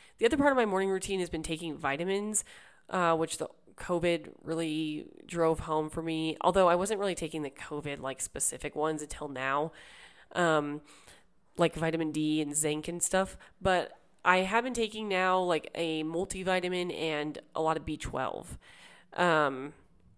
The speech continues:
so part, like, that has been very, very consistent. I've been taking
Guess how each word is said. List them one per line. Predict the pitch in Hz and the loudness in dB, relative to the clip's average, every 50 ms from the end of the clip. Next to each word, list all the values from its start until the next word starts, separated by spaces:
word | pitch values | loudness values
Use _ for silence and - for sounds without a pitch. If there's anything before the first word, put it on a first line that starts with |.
| _ _ _ _ _ _ _ _ _ - - - | _ _ _ _ _ _ _ _ _ -12 0 4
so | 202 - 202 185 175 165 160 156 151 147 - - - - | 6 8 8 8 8 8 8 8 6 6 4 0 -4 -6
part, | - - 175 - - - | -2 -2 0 -2 -2 -2
like, | - 175 147 147 - - | -2 -2 -2 -2 -2 0
that | 180 175 190 220 226 | 2 2 2 2 2
has | 202 190 | 0 -2
been | 165 165 156 147 147 | -4 -4 -4 -6 -4
very, | 147 165 160 165 165 160 | 0 2 2 4 4 2
very | 151 156 147 143 | 2 0 -2 -2
consistent. | - 143 143 - - - - - | -4 -6 -6 -4 -4 -2 -2 -2
I've | 151 | -2
been | 156 151 | -2 -4
taking | - - 160 165 160 160 151 151 151 139 - | -4 -6 -4 -4 -4 -4 -4 -4 -6 -6 -10